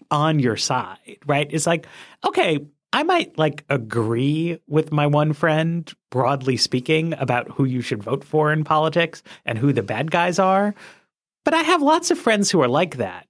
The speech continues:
who are just, like, they're not knowledgeable about politics and government. And it's good that they are in other lines of work.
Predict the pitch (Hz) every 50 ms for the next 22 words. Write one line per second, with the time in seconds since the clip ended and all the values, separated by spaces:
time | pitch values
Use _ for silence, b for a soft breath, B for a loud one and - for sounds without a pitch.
0 | _ - - - 151 139 143 - - - 151 143 175 175 - - 160 135 131 -
1 | - - 151 147 160 165 143 135 123 127 113 - 131 147 170 156 - 190 165 175
2 | 170 175 180 196 202 196 - 143 143 147 135 - - _ - - 127 135 143 -
3 | 151 143 - - 131 123 113 120 123 143 175 180 190 208 226 240 - - B B
4 | B B B B B - 139 135 127 - - 123 113 139 135 139 143 156 160 -
5 | - 135 131 123 120 117 117 110 - 127 139 131 117 117 117 117 123 117 - 110
6 | 98 113 117 151 - - - -